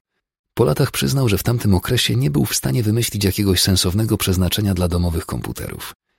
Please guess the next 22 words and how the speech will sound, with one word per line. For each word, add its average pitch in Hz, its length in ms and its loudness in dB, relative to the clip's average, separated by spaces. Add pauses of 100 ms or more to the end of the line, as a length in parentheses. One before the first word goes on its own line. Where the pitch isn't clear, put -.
(380)
Zawiodła 107 400 2
go 98 120 0
nawet 98 240 0
wyobraźnia 98 600 2
wizjonera. 87 640 -2 (640)
Nie 160 60 2
potrafił 147 380 0
przy - 140 -2
jej 98 100 2
pomocy 101 340 0
nakreślić 98 480 0
szerszego 110 480 0
wykorzystania 101 600 0
komputerów 90 520 -2
osobistych 90 600 -2
niż 87 160 0
przechowywanie 92 640 0
w 85 60 -2
ich 90 120 -6
pamięci 98 600 0 (580)
przepisów - 600 0
kulinarnych. - 920 -2